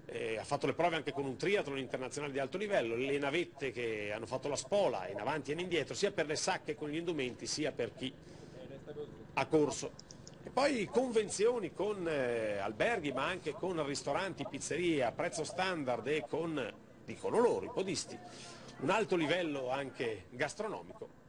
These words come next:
Tutto all'insegna, insomma, del correre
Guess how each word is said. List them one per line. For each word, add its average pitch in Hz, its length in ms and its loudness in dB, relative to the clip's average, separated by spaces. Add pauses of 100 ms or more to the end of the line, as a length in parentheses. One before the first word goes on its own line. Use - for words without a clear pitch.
(2500)
Tutto 208 220 6
all'insegna, 170 420 4
insomma, 131 320 0
del 175 180 -2
correre 185 480 4